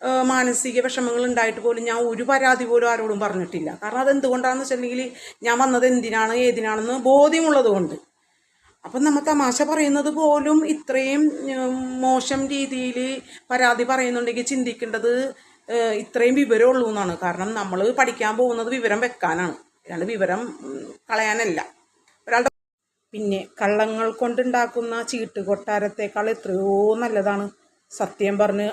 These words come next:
ആൾക്കാരുടെ വെറുപ്പ് മേടിക്കുന്നത്. അതാണ് ഏറ്റവും നല്ലത് ഞാൻ നോക്കിയിട്ട്. സത്യങ്ങൾക്ക് ഈ കാലഘട്ടത്ത് ഒരു വിലയില്ല എന്ന് മനസ്സിലാക്കുക. ഇങ്ങോട്ട് നമ്മളെ ശല്യം ചെയ്ത് നമ്മളോട് ഓരോന്ന് ചോദിച്ച് ചോദിച്ച് അവർ തന്നെ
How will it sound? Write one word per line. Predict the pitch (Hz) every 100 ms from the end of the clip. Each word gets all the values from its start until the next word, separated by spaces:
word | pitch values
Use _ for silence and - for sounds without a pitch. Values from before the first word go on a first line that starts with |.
| -
ആൾക്കാരുടെ | 196 202 180 190
വെറുപ്പ് | 185 175 180
മേടിക്കുന്നത്. | 180 185 180 180 170 175 - _ _ _ _ _
അതാണ് | 185 208 202
ഏറ്റവും | 208 185 190 180
നല്ലത് | 185 185 175
ഞാൻ | 180 170
നോക്കിയിട്ട്. | 175 160 - 170 - - - _ _ _ _
സത്യങ്ങൾക്ക് | - 214 - 226 233 226 262
ഈ | 240
കാലഘട്ടത്ത് | 247 240 220 214 220 208
ഒരു | 220
വിലയില്ല | 226 233 208 208 196
എന്ന് | 190
മനസ്സിലാക്കുക. | 190 185 185 160 - 165 170 _ _ _
ഇങ്ങോട്ട് | 202 214 226 226 269
നമ്മളെ | 269 240
ശല്യം | 226 262 233 214 214
ചെയ്ത് | 240 220 220
നമ്മളോട് | 247 233 202 202 208
ഓരോന്ന് | 233 208 202
ചോദിച്ച് | 196 233 190 180 202
ചോദിച്ച് | 226 196 180 - 247 - - _ 196
അവർ | 175 247
തന്നെ | 311 311 285